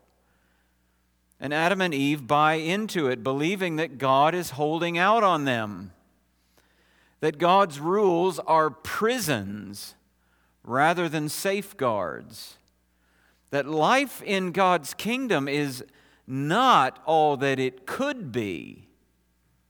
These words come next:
say, if they were in charge. And so that conspiracy leads to a coup, and Adam and Eve usurp God's kingship, placing themselves on the throne,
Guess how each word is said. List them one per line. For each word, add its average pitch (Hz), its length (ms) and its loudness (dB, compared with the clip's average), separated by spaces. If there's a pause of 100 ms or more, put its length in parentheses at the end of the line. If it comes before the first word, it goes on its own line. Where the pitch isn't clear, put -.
(560)
say, 147 320 2
if 113 160 0
they 233 260 4
were 175 260 2
in 117 200 -2
charge. 101 800 -6 (2500)
And 107 140 -12
so 127 180 -2
that 123 180 -2
conspiracy 120 800 -4
leads 123 400 -4
to 123 220 -4
a 107 80 -4
coup, 127 500 -4 (320)
and 120 160 -6
Adam 147 360 4
and 131 120 -2
Eve 143 400 0
usurp 147 920 0
God's 143 440 0
kingship, 170 720 -4
placing 151 460 -4
themselves 156 840 2
on 135 260 -4
the 117 100 -4
throne, 113 540 -6